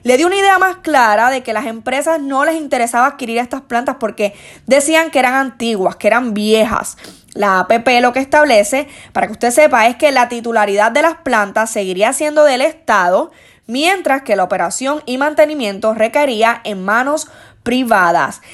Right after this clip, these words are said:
Y la National University College está buscando profesores para posiciones inmediatas. Cosmetología, plomería, técnico de emergencias médicas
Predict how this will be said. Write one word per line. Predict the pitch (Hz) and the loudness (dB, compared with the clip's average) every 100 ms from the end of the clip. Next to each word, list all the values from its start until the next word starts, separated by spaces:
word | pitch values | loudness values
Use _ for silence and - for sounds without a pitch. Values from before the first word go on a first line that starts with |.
| - | -10
Y | 214 285 | 0 2
la | 285 | 2
National | 311 415 440 392 349 | 2 0 2 2 2
University | 302 269 247 285 302 294 285 | 0 0 0 0 -4 -4 -6
College | - 247 220 262 - | 2 4 4 2 0
está | 254 269 302 | -4 0 0
buscando | 311 381 - 302 294 285 311 | 0 -2 0 0 2 2 0
profesores | 277 277 277 240 208 208 226 - - _ | -2 -4 -6 0 0 0 -4 -14 -20 _
para | 330 359 370 359 - | 4 6 4 2 -2
posiciones | 302 311 285 285 294 339 349 - | -2 -2 -6 -6 -4 -4 -6 -10
inmediatas. | 302 339 339 285 226 202 185 202 - 175 165 - _ _ - | -8 -6 -4 -2 -2 0 2 2 0 -2 -6 -14 _ _ -4
Cosmetología, | 247 233 208 190 180 220 269 277 277 | -2 -2 -2 0 0 -2 2 2 2
plomería, | 262 208 190 180 214 269 285 285 | 0 -2 -2 -6 0 2 2 0
técnico | 202 202 214 | -6 -4 -2
de | 208 | -2
emergencias | 202 240 208 196 208 208 | -2 -6 -6 -8 -8 -4
médicas | 233 269 269 277 | -2 0 0 -2